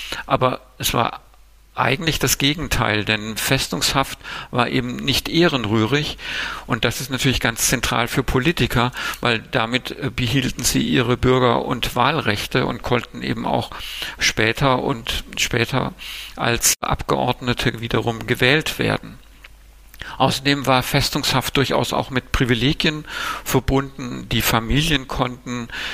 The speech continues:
August Bebel und Wilhelm Liebknecht im Gefängnis besuchen. Es gibt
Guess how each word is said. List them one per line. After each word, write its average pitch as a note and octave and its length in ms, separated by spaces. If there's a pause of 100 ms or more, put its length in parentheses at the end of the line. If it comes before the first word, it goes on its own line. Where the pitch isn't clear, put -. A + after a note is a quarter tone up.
(160)
August A#2+ 420
Bebel B2 320
und B2+ 240
Wilhelm A#2 520
Liebknecht - 680
im B2+ 240
Gefängnis A#2 540
besuchen. C3 560
Es A#2 160
gibt - 240